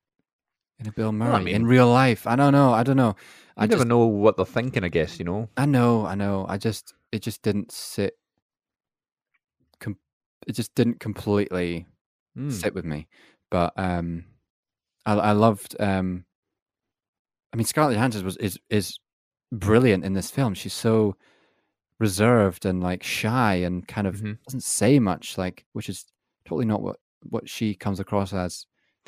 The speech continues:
Speaker 1: in
Speaker 2: She's
Speaker 1: real
Speaker 2: very
Speaker 1: life,
Speaker 2: shy
Speaker 1: which,
Speaker 2: in this film, isn't she? She's
Speaker 1: which
Speaker 2: really,
Speaker 1: I thought,
Speaker 2: that's a great point,
Speaker 1: and,
Speaker 2: yeah.
Speaker 1: and she really captured that. Like, she wasn't just playing shy. Like, she really w-, was. Like, I, I,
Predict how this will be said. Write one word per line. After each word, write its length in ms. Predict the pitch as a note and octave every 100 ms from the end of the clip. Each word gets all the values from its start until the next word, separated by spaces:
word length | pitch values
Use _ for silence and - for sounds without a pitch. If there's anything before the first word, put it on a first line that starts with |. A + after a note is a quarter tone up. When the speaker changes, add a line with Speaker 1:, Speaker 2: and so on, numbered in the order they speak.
| - G2+
Speaker 1:
in 60 |
Speaker 2:
She's 60 | F#2+
Speaker 1:
real 100 | F#2+
Speaker 2:
very 120 | G#2+
Speaker 1:
life, 100 | G#2+
Speaker 2:
shy 120 | -
Speaker 1:
which, 80 | B2+
Speaker 2:
in 60 | A2+
this 120 | G#2+
film, 140 | A2+
isn't 160 | C3+ D#3
she? 140 | B2
She's 200 | G#2 A2
Speaker 1:
which 140 | B2 D3
Speaker 2:
really, 120 | A2
Speaker 1:
I 0 |
thought, 260 | - C3 -
Speaker 2:
that's 140 | A#2+
a 60 | A#2+
great 180 | B2+ C#3+
point, 220 | - A#2+
Speaker 1:
and, 20 |
Speaker 2:
yeah. 140 | B2 G#2
Speaker 1:
and 120 | A#2+
she 100 | C#3+
really 220 | B2+ D3
captured 500 | C3+ - D3 - A2 F#2
that. 300 | F#2+ A#2 F#2+
Like, 140 | F#2
she 80 | -
wasn't 360 | A2 A2 G#2+ G2+
just 480 | A2 G2 - - _ _ _ _ _ _ _ _ _
playing 320 | - F#2+ F#2 F2+
shy. 420 | - G#2+ F#2+ E2+
Like, 140 | -
she 160 | - G2+
really 300 | G2 A2 G#2+
w-, 180 | F2 -
was. 600 | F2+ F2+ G2 E2+ - -
Like, 240 | F#2+ F#2 _ -
I, 140 | G2
I, 140 | F2+